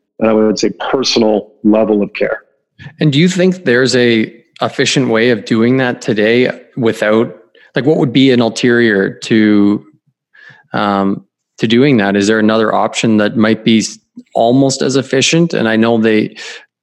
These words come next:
Speaker 2: th-, I have an, I would make the assumption, and I could be wrong, that the test is, is the way it is because it's easy to,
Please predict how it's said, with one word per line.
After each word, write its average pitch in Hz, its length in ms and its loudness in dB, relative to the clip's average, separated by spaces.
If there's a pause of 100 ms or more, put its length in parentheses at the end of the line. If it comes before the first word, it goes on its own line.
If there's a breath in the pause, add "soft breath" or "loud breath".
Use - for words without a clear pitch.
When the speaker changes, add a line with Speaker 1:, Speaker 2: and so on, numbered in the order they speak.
(140)
Speaker 2:
th-, 131 180 -2
I 113 140 0
have 107 160 0
an, 110 180 0
I 110 100 0
would 107 140 2
make 110 240 0
the 113 80 0
assumption, 135 480 -2
and 98 140 0
I 98 80 -2
could 113 180 -4
be 110 100 0
wrong, 101 360 0
that 98 260 -4 (500)
the 110 200 -4
test - 380 -4
is, 104 360 -2
is 110 260 -2
the 113 100 0
way 110 180 2
it 101 60 0
is 107 220 0
because 107 260 -2
it's 95 200 -4
easy 107 260 0
to, 101 320 -2